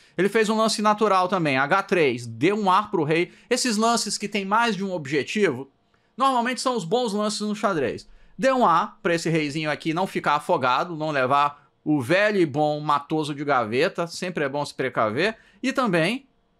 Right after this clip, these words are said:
deu uma casa pra esse cavalo pular aqui, né? Certo? O Pocotó agora saltitante aqui pra G quatro e criar umas ameaças. Então, um lance bem interessante.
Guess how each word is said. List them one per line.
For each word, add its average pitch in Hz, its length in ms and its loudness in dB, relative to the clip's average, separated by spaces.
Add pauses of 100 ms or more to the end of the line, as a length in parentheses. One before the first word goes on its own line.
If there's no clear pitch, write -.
(380)
deu 254 140 0
uma 240 160 2
casa 180 340 0
pra 202 140 2
esse 202 140 -2
cavalo 185 460 2
pular 196 440 2
aqui, 127 320 -2
né? 170 220 -4 (140)
Certo? 170 500 -2 (400)
O 120 380 -6
Pocotó 135 460 0
agora 170 380 2
saltitante 208 680 -2
aqui 156 200 -2
pra 143 200 0
G 143 140 0
quatro 156 460 0
e 156 220 -6 (300)
criar 151 200 0
umas 151 200 0
ameaças. 139 640 0
Então, 190 200 -6
um 214 60 -4
lance 214 220 -4
bem 214 160 -4
interessante. 208 680 -2